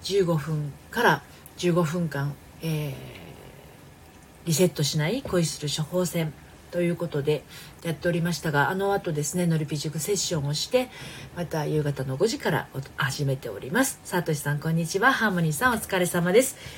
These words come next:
ゆるりちゃさん、こんにちは。よいしょ。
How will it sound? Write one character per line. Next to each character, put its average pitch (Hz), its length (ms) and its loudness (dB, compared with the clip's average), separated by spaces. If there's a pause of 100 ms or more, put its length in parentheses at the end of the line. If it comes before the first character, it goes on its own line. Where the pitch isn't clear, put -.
(200)
ゆ 196 100 4
る 180 80 6
り 190 100 4
ち 180 120 0
ゃ 165 40 4
さ 240 200 4
ん、 262 100 -2
こ 208 120 0
ん 180 60 4
に 170 140 4
ち - 180 -4
は。 190 120 4
よ 226 140 4 (2750)
い - 60 -14
し - 120 -14
ょ。 - 20 -16